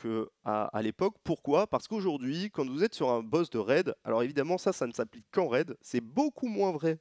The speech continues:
en Mythique Plus, d'accord ? Mais quand vous, euh, quand vous, euh, commencez finalement un raid, eh bien, euh, à chaque fois que vous allez pull un boss de raid,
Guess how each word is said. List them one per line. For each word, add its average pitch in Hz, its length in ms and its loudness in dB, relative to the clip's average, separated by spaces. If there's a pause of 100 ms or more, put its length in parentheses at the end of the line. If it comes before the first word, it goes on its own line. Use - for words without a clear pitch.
(160)
en 120 80 0
Mythique 113 320 -8
Plus, - 320 -6 (260)
d'accord ? 131 360 0 (500)
Mais 135 100 4
quand 277 180 2
vous, 208 280 -4
euh, 170 320 4
quand 151 200 -6
vous, 139 300 -2
euh, 107 140 4
commencez 190 500 0
finalement 123 520 -2
un 104 140 0
raid, 147 360 2 (600)
eh 131 120 4
bien, 151 260 4
euh, 135 400 6
à 120 60 2
chaque 185 160 0
fois 240 100 2
que 196 40 -10
vous 151 120 0
allez 131 140 4
pull 143 420 0 (120)
un 113 100 2
boss 143 240 0
de 110 80 -4
raid, 147 340 2